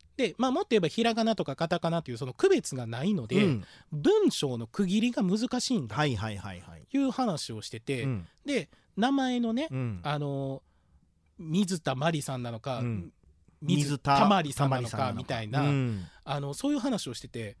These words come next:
Speaker 1: 僕こんだけミュージックソン聞いてるんですけど、
Speaker 2: うん。
Speaker 1: 点字に漢字とかひらがなの区別がないって知らんかったんですよ。
Speaker 2: あー。
Speaker 1: あ、そうなんやっていうね。
Speaker 2: まあ、だから今回も、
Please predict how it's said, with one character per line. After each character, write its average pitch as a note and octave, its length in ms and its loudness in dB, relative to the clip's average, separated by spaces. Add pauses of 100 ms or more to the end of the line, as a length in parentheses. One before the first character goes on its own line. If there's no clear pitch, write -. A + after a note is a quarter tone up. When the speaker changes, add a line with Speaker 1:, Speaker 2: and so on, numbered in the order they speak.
(140)
Speaker 1:
僕 C#3+ 180 -10
こ - 140 -2
ん E4+ 60 2
だ D#4+ 80 2
け B3 80 4
ミ A#3+ 80 8
ュ C#4+ 40 6
ー - 40 2
ジ C#4 80 2
ッ - 20 -2
ク - 80 -10
ソ E3 80 -4
ン C3 60 -6
聞 - 140 -8
い E3 40 -6
て D#3+ 80 -4
る D#3 80 0
ん A#2+ 60 -6
で G2+ 40 -10
す - 60 -18
け - 80 -10
ど、 A2+ 80 -8
Speaker 2:
う A2 60 -6
ん。 F2 100 -12 (340)
Speaker 1:
点 B3 260 4
字 D4+ 120 0
に D#4 140 0
漢 F3+ 240 -2
字 B3+ 80 0
と A#3 100 -2
か C#3+ 60 -4
ひ D#3+ 120 -4
ら E3 100 -2
が E3+ 100 -2
な F3+ 80 -2
の F#3 80 -2
区 D4+ 100 0
別 G3 160 0
が A2+ 80 -8
な G#2+ 80 -8
い G#2+ 40 -10
っ - 20 -18
て - 80 -20
知 - 80 -2
ら C4 80 0
ん - 20 -2
か - 80 -8
っ - 80 -10
た G2 80 -14
ん F2 40 -16
で - 20 -18
す B2 80 -8
よ。 B2+ 80 0
Speaker 2:
あ A2+ 840 -2
ー。 C#3+ 200 -6
Speaker 1:
あ、 - 20 -10
そ - 160 -2
う D4 180 4
な D#3 120 -2
ん C3 100 -6
や A2 140 -8
っ - 40 -18 (320)
て A2 80 -12
い G2+ 100 -10
う G2 100 -12
ね。 F#3 260 -2
Speaker 2:
ま C4 120 -2
あ、 C4 40 0
だ C4+ 80 -2
か C4 80 -4
ら - 40 -8
今 F#4+ 260 -2
回 A#3+ 300 0
も、 C4 440 -2